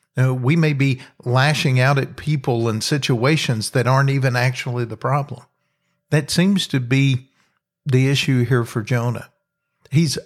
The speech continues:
upset that God's not destroying Nineveh. But what he should be upset about is the fact that back in Israel, the people who he had prophesied to there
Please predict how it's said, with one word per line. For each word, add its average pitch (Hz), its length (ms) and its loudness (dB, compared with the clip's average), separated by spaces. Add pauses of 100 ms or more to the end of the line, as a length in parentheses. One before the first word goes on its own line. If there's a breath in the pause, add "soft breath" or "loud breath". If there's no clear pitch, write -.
(100)
upset 143 600 0
that 127 220 -6
God's 123 460 -2
not 127 260 -2
destroying 113 600 -4
Nineveh. 117 460 -4 (480 soft breath)
But 156 200 0
what 156 120 2
he 135 120 2
should 208 360 -2
be 165 160 0
upset 120 500 -2
about 113 380 0 (220 loud breath)
is 131 180 0
the 127 140 -4
fact 151 380 -2
that 135 240 -2 (280 loud breath)
back 147 440 -2
in 147 120 0
Israel, 127 580 -2 (260)
the 131 140 0
people 156 440 -2
who 143 200 0
he 139 160 2
had 120 160 -2
prophesied 131 760 -2
to 123 180 -2
there 127 460 0